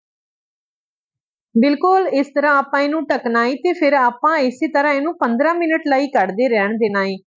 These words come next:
ਪੰਦਰਾਂ ਮਿੰਟ ਇਸੇ ਤਰ੍ਹਾਂ ਕੱਢਣ ਤੋਂ ਬਾਅਦ ਆ ਜਿਹੜੀ ਖੀਰ ਆ ਬਹੁਤ ਹੀ ਵਧੀਆ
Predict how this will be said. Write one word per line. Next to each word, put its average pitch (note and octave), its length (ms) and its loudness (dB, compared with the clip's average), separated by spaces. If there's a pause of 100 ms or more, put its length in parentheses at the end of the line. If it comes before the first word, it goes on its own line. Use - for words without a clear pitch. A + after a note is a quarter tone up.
(420)
ਪੰਦਰਾਂ D4 380 2
ਮਿੰਟ D#4+ 400 0 (160)
ਇਸੇ B3+ 300 -2
ਤਰ੍ਹਾਂ D4+ 240 2
ਕੱਢਣ C4 300 0
ਤੋਂ C#4+ 140 0
ਬਾਅਦ A3+ 300 2
ਆ C#4 80 0
ਜਿਹੜੀ B3+ 300 -4 (100)
ਖੀਰ G#3+ 380 -4
ਆ C4 120 2 (140)
ਬਹੁਤ A#3 520 0
ਹੀ A3 380 -2
ਵਧੀਆ A3 460 0